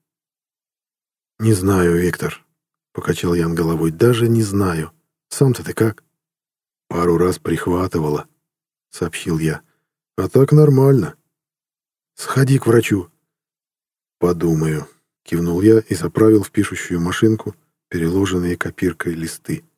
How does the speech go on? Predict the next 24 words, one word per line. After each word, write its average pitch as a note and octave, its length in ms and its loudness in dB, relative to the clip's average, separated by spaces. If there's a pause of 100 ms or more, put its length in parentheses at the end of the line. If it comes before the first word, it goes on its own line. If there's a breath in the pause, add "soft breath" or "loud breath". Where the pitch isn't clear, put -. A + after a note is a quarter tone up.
(540)
"Виктор, - 440 2 (640)
не E2+ 140 0
мешай, D#2+ 500 -2 (240)
у F2 60 -6
меня F2+ 220 0
не F2+ 120 0
так F2+ 220 -4
много F2+ 220 0
времени". F2 500 0 (720)
"Работай", G#2+ 580 4 (480)
рыкнул G2+ 460 2
взбешённый F#2+ 580 2
дивизионный F2+ 560 2
комиссар, F2 560 0 (420)
вышел G2 300 0
в - 80 -12
коридор G#2 480 2
и G2 60 -8
с E2 80 -10
грохотом F#2+ 500 0
захлопнул F2 480 -4
за E2 80 -6
собой E2+ 320 -4
дверь. E2 400 -4